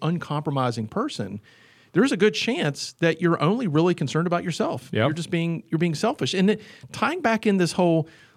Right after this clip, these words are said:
Speaker 1: living different, the, the person that can't compromise is the person that really isn't gonna have a different life a year from now, because you are so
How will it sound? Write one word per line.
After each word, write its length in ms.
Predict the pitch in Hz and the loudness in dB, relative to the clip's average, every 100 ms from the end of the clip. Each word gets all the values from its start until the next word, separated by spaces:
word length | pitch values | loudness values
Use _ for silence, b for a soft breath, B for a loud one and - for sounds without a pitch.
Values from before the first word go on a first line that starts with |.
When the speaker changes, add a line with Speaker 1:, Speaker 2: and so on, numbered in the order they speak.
| B | B
Speaker 1:
living 420 | 139 156 254 190 | 0 2 2 0
different, 480 | 135 196 - 123 - | 0 -2 -2 -6 -2
the, 120 | 143 135 | -4 -2
the 140 | 151 | -4
person 640 | 147 - - 240 294 359 320 | -4 -4 0 2 2 -2 0
that 180 | 185 - | 0 0
can't 420 | - 202 226 220 | -2 2 2 0
compromise 920 | - 180 175 175 147 120 104 107 104 - b b b b b - | -2 0 0 0 0 0 0 -4 -6 -14 b b b b b 0
is 240 | 170 151 | 2 2
the 80 | 160 | -4
person 720 | - - 208 226 - 147 143 - | -6 0 2 2 0 0 0 -2
that 220 | 156 - | -2 -2
really 540 | 165 139 156 196 202 - | -4 0 4 4 4 2
isn't 260 | 180 165 - | 0 0 -2
gonna 180 | 160 | -2
have 240 | 139 147 139 | 0 0 0
a 60 | |
different 340 | 127 139 139 - | 2 0 0 -4
life 460 | 135 127 127 - _ | 0 0 -2 -8 _
a 100 | - | -4
year 220 | 127 131 127 | 0 2 0
from 180 | 127 | -2
now, 300 | 110 104 - - | -4 -6 -8 -8
because 320 | 131 143 123 | -2 0 2
you 180 | 165 170 | 2 4
are 120 | 139 | 2
so 800 | - - - 165 170 180 180 135 | 0 -8 -6 -2 0 2 -2 -4